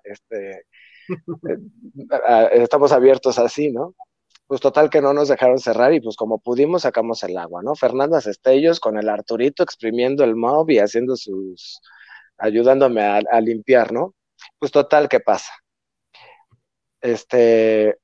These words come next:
Speaker 1: tuvimos que mandar llamar de la delegación a que llevaran un camión que les dicen el camión
Speaker 2: Para
Speaker 1: la, la
Speaker 2: desempolvar.
Speaker 1: marrana.
Speaker 2: La marrana, el que
Speaker 1: La
Speaker 2: meten un
Speaker 1: marrana. Un tubo
Speaker 2: Ajá.
Speaker 1: enorme a la coladera, porque justo la coladera estaba entre el globo y,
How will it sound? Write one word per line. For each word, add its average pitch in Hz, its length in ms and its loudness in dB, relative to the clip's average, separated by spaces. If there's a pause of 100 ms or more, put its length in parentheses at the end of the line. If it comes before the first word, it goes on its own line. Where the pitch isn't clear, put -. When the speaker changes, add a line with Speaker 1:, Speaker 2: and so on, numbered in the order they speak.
Speaker 1:
tuvimos 160 380 4
que 190 120 4
mandar 147 520 2
llamar 117 440 0 (200)
de 113 100 -4
la 120 140 2
delegación 113 720 -2 (520)
a 120 80 -2
que 123 120 -2
llevaran 117 500 2
un 101 100 -8
camión 120 380 -4
que 101 100 -8
les 92 180 -8
dicen 95 760 -12
el 92 100 -16
camión 101 280 -6
Speaker 2:
Para 147 200 2
Speaker 1:
la, 135 140 2
la 101 180 -6
Speaker 2:
desempolvar. - 0 -
Speaker 1:
marrana. 131 680 0 (580)
Speaker 2:
La 127 160 -4
marrana, 131 320 -2 (200)
el 135 180 -6
que 139 120 0
Speaker 1:
La 143 40 4
Speaker 2:
meten 135 260 4
un - 20 0
Speaker 1:
marrana. 156 640 2 (440)
Un 175 300 4
tubo 170 360 6
Speaker 2:
Ajá. 160 40 4
Speaker 1:
enorme 165 440 4
a 165 60 2
la 165 160 2
coladera, 131 460 2
porque 123 240 -12
justo 139 300 -6
la 135 140 -2
coladera 131 540 0
estaba 117 560 -4
entre 117 380 -6
el 104 100 -6
globo 110 460 -2
y, 113 120 -4